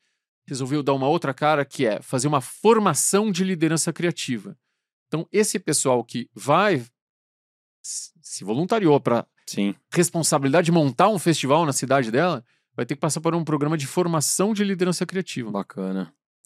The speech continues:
Speaker 1: E aí eu montei, criei todas as masterclasses, os
Speaker 2: Ah,
Speaker 1: professores,
Speaker 2: legal.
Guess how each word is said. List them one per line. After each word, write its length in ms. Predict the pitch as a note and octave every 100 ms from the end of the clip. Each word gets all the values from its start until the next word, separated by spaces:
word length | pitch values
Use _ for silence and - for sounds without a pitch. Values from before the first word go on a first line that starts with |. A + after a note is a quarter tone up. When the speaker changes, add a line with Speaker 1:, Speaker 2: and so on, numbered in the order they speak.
| -
Speaker 1:
E 100 | A2
aí 180 | G2+ G#2
eu 300 | A2+ B2+ C3
montei, 680 | B2+ B2 G2 - C3+ C#3 C3+
criei 460 | - A#2+ B2 C#3 B2+
todas 400 | - C#3+ C#3 C3
as 140 | A#2+
masterclasses, 880 | B2 C3 - G#2 A2+ B2 C#3 B2 B2+
os 120 | G2
Speaker 2:
Ah, 40 | F#2
Speaker 1:
professores, 680 | B2 F#2 G2+ G2 C#3 B2+
Speaker 2:
legal. 100 | -